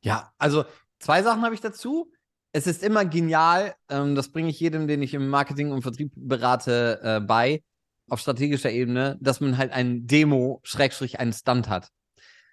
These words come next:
Jetzt kannst du natürlich ewig erzählen, aber du hast einen Stunt oder ein Demo, das einfach zeigt, hier, schau mal da. Äh, das ist mein Tattoo, das ist die Story.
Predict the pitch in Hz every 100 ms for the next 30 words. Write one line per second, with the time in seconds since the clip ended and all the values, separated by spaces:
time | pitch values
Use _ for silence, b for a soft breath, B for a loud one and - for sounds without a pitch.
0 | b _ _ 127 - 160 190 196 196 190
1 | 160 196 185 180 214 208 180 160 - 160
2 | 196 247 311 - - 170 180 175 175 147
3 | 143 135 165 190 226 165 139 139 139 170
4 | 196 196 202 185 - 143 139 151 147 143
5 | - 165 175 165 _ 131 160 147 147 147
6 | 143 135 123 123 101 - _ _ 127 127
7 | 127 147 143 156 143 156 160 165 156 143
8 | 135 - 131 - 139 117 92